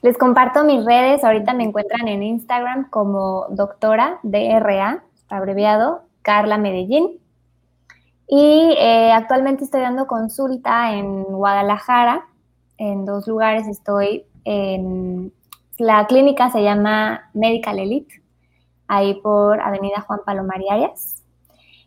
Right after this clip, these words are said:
Speaker 1: Y también estoy en el Hospital, eh, Real San José, Real San José, en Valle Real.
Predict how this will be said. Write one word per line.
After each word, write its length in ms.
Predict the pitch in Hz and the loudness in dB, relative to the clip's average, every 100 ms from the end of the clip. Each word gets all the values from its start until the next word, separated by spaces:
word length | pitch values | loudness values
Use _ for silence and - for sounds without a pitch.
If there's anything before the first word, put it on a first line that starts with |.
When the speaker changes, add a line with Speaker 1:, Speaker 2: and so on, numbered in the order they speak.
| _ | _
Speaker 1:
Y 360 | - 285 302 302 | 2 6 6 6
también 300 | 285 233 226 | 4 2 2
estoy 300 | 226 226 226 | 0 0 2
en 80 | 220 | 2
el 120 | 220 | 0
Hospital, 920 | 214 208 196 - 208 208 208 208 208 - - | -4 -6 -12 -2 0 2 0 -2 -4 -8 -10
eh, 680 | 214 202 196 190 190 190 - _ - | -6 -4 -6 -6 -8 -10 -14 _ -14
Real 460 | 220 220 214 208 214 - _ _ _ | -4 2 2 0 -4 -14 _ _ _
San 220 | 247 226 | -2 -2
José, 440 | 214 220 220 320 - _ - | -2 -2 -2 -2 -6 _ -4
Real 240 | 214 208 | 0 2
San 140 | 233 220 | 0 -4
José, 300 | 208 247 320 _ _ _ _ _ - | -6 -8 -10 _ _ _ _ _ 0
en 200 | 208 208 | 2 4
Valle 280 | 196 196 | 4 2
Real. 320 | 196 196 185 | 0 -2 -4